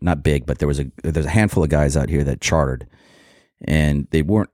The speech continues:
in my opinion, getting necessarily represented well. Like, you know, and so when we opened the shop, we got a list of guys, local guys, um, that chartered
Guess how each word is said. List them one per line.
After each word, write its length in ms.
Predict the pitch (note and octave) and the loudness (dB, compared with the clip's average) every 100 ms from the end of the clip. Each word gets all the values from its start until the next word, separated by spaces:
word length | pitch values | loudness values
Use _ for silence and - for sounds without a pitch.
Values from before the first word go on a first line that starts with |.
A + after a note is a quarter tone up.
| - | -4
in 60 | E2 | 0
my 160 | F2+ | 2
opinion, 320 | D#2 D#2 C#2+ | 2 0 0
getting 380 | C#2+ D2+ D2 C#2+ - | 0 0 0 -4 -2
necessarily 460 | D#2 - D#2 C#2 | -4 0 -2 -2
represented 580 | C#2+ C#2 C2+ C#2 C#2 C2 | -4 -6 -4 -2 -2 -4
well. 260 | C2 C#2+ D#2 | -2 -2 -2
Like, 460 | C2+ - - - _ _ - | -4 -6 -16 -20 _ _ -4
you 100 | D#2+ | -2
know, 180 | C#2 C#2 | 0 -2
and 180 | C2+ - _ _ _ _ _ _ _ _ _ _ _ - | -4 -10 _ _ _ _ _ _ _ _ _ _ _ -4
so 160 | F2+ | 0
when 600 | E2 E2 E2 D#2+ D#2 D2+ A#1 | 2 2 2 2 0 -2 0
we 160 | E2 | 2
opened 260 | F#2 F#2 D#2 | 2 2 0
the 40 | |
shop, 400 | D2 D2 D2 C#2 _ - - _ _ E2 | 0 0 0 -2 _ -20 -20 _ _ -2
we 80 | |
got 160 | E2+ E2 | 0 2
a 40 | |
list 280 | D#2+ E2 - | 2 0 0
of 60 | D2+ | -2
guys, 360 | D2+ D2 D2 D2 | 0 2 0 0
local 240 | D#2+ F#2+ | 0 0
guys, 440 | C#2 B1+ D2 - - _ _ _ _ _ _ - | -2 -2 -4 -6 -14 _ _ _ _ _ _ -8
um, 420 | D2 C2+ B1+ C2 - _ _ _ _ _ _ _ _ _ | -6 -6 -6 -10 -16 _ _ _ _ _ _ _ _ _
that 160 | D2+ - | -2 0
chartered 500 | F2 D#2+ C2+ D2+ | 2 2 0 -4